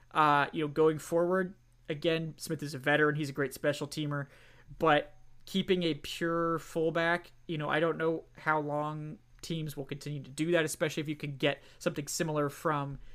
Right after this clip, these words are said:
a tight end, like, hybrid player. You know, bringing in guys like John Rain and Tucker Fisk certainly makes you think that the team is trying to consider maybe going to a, uh, an extra tight end as opposed to just a fullback. Um, you know, maybe Keith Smith starts playing tight end. I don't know. It's,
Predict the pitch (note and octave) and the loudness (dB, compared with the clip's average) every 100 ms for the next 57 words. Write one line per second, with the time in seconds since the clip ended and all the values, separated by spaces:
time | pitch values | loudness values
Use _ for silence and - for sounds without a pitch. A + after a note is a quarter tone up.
0 | - - F3 C#3+ C#3+ C#3 C#3 F3+ G3 F3 | -14 -10 -6 -2 2 4 4 4 2 2
1 | D3 - F3 F#3+ F#3 G3 G#3+ C4 - - | -2 2 2 2 2 2 2 0 -6 -20
2 | - D#3 D3+ D#3+ C#3+ F3 F3+ F3 F3 E3+ | -16 -10 -4 -4 2 4 4 4 6 6
3 | E3+ D3 E3+ E3+ E3 E3 D3 E3+ D#3+ C#3+ | 4 2 2 0 -2 -4 -4 -4 -4 -2
4 | E3+ - - - E3 D#3+ D3+ D3+ - D3+ | -2 -2 -12 -4 -4 -2 -4 -4 -4 -6
5 | D3+ C#3+ C#3+ - D#3+ D3+ C#3 C3 - C#3+ | -6 -8 -12 -10 -8 -6 -6 -8 -6 -4
6 | C#3+ C#3+ - C#3 - - - - - D#3 | -4 -6 -6 -8 -10 -20 -20 -20 -8 -6
7 | C#3+ - D#3 E3+ E3 D#3+ E3 D3+ D#3 D#3+ | -4 0 2 2 0 -2 -2 0 0 0
8 | D#3+ - D#3 C#3+ - - E3 D#3+ D3+ D#3 | -4 -6 -6 -8 -14 -16 -6 -2 -2 -2
9 | D#3 D#3+ - D3+ - D#3+ D#3 D#3+ D#3 D3 | -2 -4 -4 -4 2 2 2 0 -2 -2
10 | D3 D#3 D3 - C#3+ D3+ C#3+ C#3+ D#3+ F3+ | -4 -4 -4 -10 -4 -4 -4 -4 -2 0
11 | A#3 G#3+ - - - - D#3 D#3+ D3 C#3 | -2 -4 -10 -20 -20 -4 4 4 4 0
12 | C3 _ - E3 C#3 D3 F3 G3 G3+ G3 | -6 _ -8 -2 4 8 8 6 4 4
13 | G#3+ G#3 F3 F3 G3 F#3+ F#3+ A3 F#3 - | 2 2 2 4 2 6 6 6 4 4
14 | D3 D3 D#3 D3 C3 | 4 4 2 0 -2